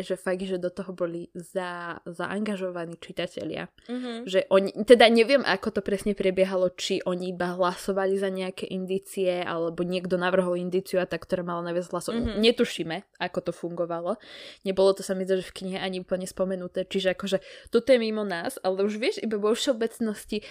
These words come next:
Speaker 1: vieš, že tí ľudia, ktorí, ktorí jednoducho sledovali tú cestu, si tú knihu kúpia. Už iba z toho dôvodu, lebo vedia, že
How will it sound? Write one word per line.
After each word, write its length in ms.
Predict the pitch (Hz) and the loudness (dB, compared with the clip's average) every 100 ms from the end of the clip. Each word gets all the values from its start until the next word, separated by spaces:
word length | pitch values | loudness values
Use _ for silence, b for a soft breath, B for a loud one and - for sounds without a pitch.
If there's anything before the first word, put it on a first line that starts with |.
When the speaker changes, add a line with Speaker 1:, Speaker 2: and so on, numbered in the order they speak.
| B B | B B
Speaker 1:
vieš, 400 | 208 233 339 - | 2 4 4 2
že 220 | 214 214 | -2 0
tí 240 | 208 254 269 | 0 0 0
ľudia, 640 | 196 175 175 175 202 349 - _ _ | -2 -4 -4 0 0 -2 -8 _ _
ktorí, 800 | - - 208 196 196 190 196 - - | -14 -2 0 2 0 -2 -6 -10 -16
ktorí 400 | - 196 190 190 | -6 -4 -2 -4
jednoducho 320 | 185 196 - | -2 -4 -4
sledovali 640 | 202 - 202 226 226 220 | -8 0 0 2 0 -2
tú 160 | 214 214 | -6 -8
cestu, 640 | - 185 - - 269 381 b b b b | -2 -4 -4 -8 -6 -6 b b b b
si 240 | - 233 220 | -6 -4 -2
tú 80 | |
knihu 400 | 214 - 220 233 | -4 -2 0 0
kúpia. 720 | 240 - 208 196 170 104 139 - _ _ _ | -2 -4 -8 -4 -2 0 -2 -10 _ _ _
Už 160 | 220 | 0
iba 160 | 233 220 | 2 0
z 80 | - | 0
toho 160 | 240 | -2
dôvodu, 480 | 240 202 196 202 220 | -2 0 0 0 0
lebo 240 | 208 190 196 | 0 0 0
vedia, 400 | 190 190 196 202 | -2 0 0 0
že 160 | 196 | -4